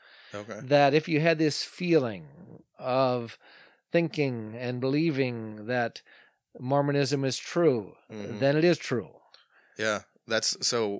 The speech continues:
Speaker 1: when I interacted, so I interacted with them when I was in Bible college, which
Speaker 2: Yeah.
Speaker 1: was interestingly a,
Speaker 2: Yeah.
Speaker 1: a weird place for a Mormon to go and try and convert people. But
Speaker 2: Wow, they
Speaker 1: <laughs>
Speaker 2: came to the Bible
Speaker 1: The
Speaker 2: college?
Speaker 1: apartments, like, I mean, literally right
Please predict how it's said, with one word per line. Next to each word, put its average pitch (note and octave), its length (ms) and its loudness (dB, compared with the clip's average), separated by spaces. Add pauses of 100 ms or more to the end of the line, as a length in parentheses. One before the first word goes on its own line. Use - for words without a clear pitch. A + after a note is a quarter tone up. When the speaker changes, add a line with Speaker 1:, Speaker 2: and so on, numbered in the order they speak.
Speaker 1:
when G#2+ 180 -2
I G#2 140 0
interacted, G2 500 -4 (420)
so G2 280 -4
I G#2+ 140 2
interacted F#2+ 440 -4
with F#2+ 140 -8
them E2+ 300 -8 (100)
when G2 200 -4
I F#2 120 -4
was F2 120 -6
in F#2+ 100 -8
Bible F#2 280 -2
college, F2 460 -6
which A#2+ 80 -2
Speaker 2:
Yeah. A#2+ 80 0
Speaker 1:
was G2 200 -6
interestingly F#2 680 -8
a, F#2 180 -4
Speaker 2:
Yeah. G#2+ 280 -6 (120)
Speaker 1:
a - 80 -8
weird G2 240 -2
place F#2 240 -4
for G2+ 140 -4
a G2 40 -4
Mormon F#2+ 440 -6
to G#2 100 -6
go F#2 300 -6
and F#2+ 120 -10
try F#2 260 -4
and F#2 180 -6 (420)
convert F#2 380 -8
people. A2+ 420 -6
But G2+ 160 0
Speaker 2:
Wow, B2 200 0 (180)
they D3 100 4
Speaker 1:
<laughs> E3+ 140 2 (260)
Speaker 2:
came - 20 -14 (120)
to D#3+ 160 4
the C#3+ 100 -2
Bible C#3 300 0
Speaker 1:
The C#3+ 80 -10
Speaker 2:
college? C#3 320 0
Speaker 1:
apartments, C#3 580 2
like, G#2 220 2
I G2+ 80 0
mean, G#2 180 -2
literally G2 460 -2
right F#2 420 -2